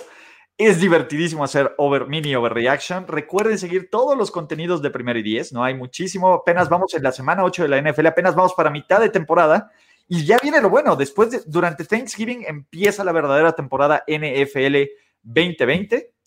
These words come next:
Así que, muchachos, gracias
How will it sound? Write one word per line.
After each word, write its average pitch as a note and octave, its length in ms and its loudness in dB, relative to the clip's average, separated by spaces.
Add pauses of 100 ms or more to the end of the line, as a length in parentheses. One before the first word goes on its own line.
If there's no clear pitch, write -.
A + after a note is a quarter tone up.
(140)
Así D3+ 300 -10
que, F3 340 0 (280)
muchachos, D#3 880 0 (480)
gracias E3+ 760 -2